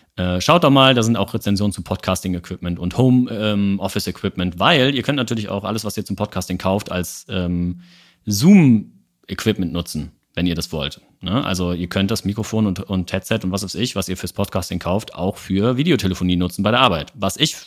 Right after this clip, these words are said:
durchaus finde, einen guten Eindruck macht, wenn ihr zum Beispiel Freelancer seid, sieht das durchaus professionell aus.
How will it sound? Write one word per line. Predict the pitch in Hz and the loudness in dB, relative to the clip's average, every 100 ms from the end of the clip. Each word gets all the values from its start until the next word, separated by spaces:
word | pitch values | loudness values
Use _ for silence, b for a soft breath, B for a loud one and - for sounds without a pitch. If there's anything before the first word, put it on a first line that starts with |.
| B B | B B
durchaus | 135 151 127 - | 0 2 2 2
finde, | 131 127 | 4 6
einen | 110 113 - B B | 6 2 -2 B B
guten | - 139 123 | -4 0 0
Eindruck | 90 101 101 95 | 0 0 0 0
macht, | 95 92 - | 0 -2 -2
wenn | 90 | -2
ihr | 90 | -2
zum | 87 | -2
Beispiel | 87 95 | -2 -4
Freelancer | - 101 87 87 85 | -2 0 0 -2 -4
seid, | 87 87 - b b | -4 -6 -8 b b
sieht | - 87 | -8 -6
das | 85 - - | -6 -8 -12
durchaus | - 76 73 - | -10 -10 -10 -8
professionell | 85 90 107 107 - | -6 -4 2 2 2
aus. | - | -6